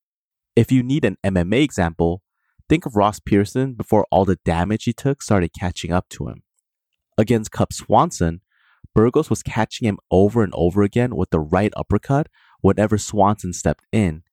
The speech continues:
and hammered the body whenever possible. Speaking of which,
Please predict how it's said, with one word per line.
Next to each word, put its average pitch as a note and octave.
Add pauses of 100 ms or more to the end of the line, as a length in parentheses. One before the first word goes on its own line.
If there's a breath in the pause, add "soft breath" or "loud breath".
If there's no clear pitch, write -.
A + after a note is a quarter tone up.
(340)
and F#2
hammered A#2+
the G2
body F#2
whenever E2+
possible. - (1000)
Speaking D3+
of E2
which, E2+